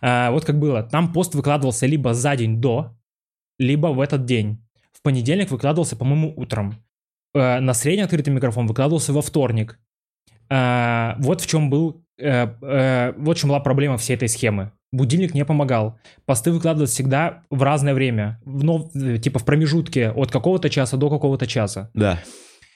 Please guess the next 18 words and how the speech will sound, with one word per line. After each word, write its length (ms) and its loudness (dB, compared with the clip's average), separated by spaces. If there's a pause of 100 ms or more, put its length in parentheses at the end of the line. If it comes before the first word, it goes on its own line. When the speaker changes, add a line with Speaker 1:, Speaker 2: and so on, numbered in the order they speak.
(580)
Speaker 1:
Если 420 2
ты, 540 0 (120)
тебе 200 2
приходит 380 0
уведомление 480 0
на 100 -2
телефон, 520 -2 (920)
что 240 0
оповещение, 540 0
что 180 -2
вот 160 -2
вышел 300 0
по-, 200 -4
Speaker 2:
Да. 60 -4
Speaker 1:
то 60 2
есть, 100 0
знаешь, 240 0
можешь 340 2